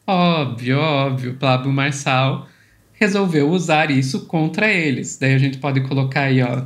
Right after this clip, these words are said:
tá aí no Instagram do Pablo, do Pablo Marçal.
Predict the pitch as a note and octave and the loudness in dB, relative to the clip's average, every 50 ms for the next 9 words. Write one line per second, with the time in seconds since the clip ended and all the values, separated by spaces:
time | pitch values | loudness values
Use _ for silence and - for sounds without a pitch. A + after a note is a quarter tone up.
0 | - - _ C#3 C3 B2+ B2 B2+ B2 B2 B2 B2 A#2+ B2 B2 A#2+ A#2+ B2 C3 - | -8 -8 _ 0 2 2 2 0 -2 -4 -4 -4 -4 -4 -4 -4 -4 -6 -4 -2
1 | - D#3 D#3 D3+ D3+ D#3 F3+ A3+ A#3 - - C3 - C3+ B2+ B2+ B2+ B2+ C3 C3 | -2 -2 0 0 0 0 0 -2 -4 -6 -8 -4 -2 0 0 0 0 -2 -2 -4
2 | C3 - B2+ B2 B2 B2+ - B2+ B2 B2+ C3+ B2+ C#3 D3 F3 F3 - - E3+ E3 | -4 -4 -4 -4 -4 -4 -2 -4 -4 -2 0 0 2 2 0 -2 -2 -4 -4 -2
3 | F#3+ A3+ - | -2 -6 -8